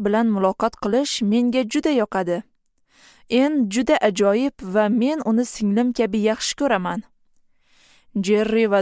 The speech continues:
Dorothy baxtdan quvonib ketishdi. "Biz har yili yozgi oromgohni tashkil qilamiz", deb davom etdi Jenni. "Oromgohda dam olish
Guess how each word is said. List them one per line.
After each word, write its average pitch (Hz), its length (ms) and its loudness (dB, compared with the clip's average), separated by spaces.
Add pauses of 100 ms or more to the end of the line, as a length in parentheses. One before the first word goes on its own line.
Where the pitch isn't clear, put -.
Dorothy 254 540 0
baxtdan 220 640 -2
quvonib 202 480 -2
ketishdi. 175 500 -6 (960)
"Biz 254 300 0
har 311 220 2
yili 240 360 2
yozgi 220 320 2
oromgohni 214 640 0
tashkil - 480 -4
qilamiz", 180 500 -4 (160)
deb 240 220 -2
davom 202 340 0
etdi 220 340 -4
Jenni. 180 400 -4 (640)
"Oromgohda 240 720 2 (120)
dam 233 240 2
olish 196 400 0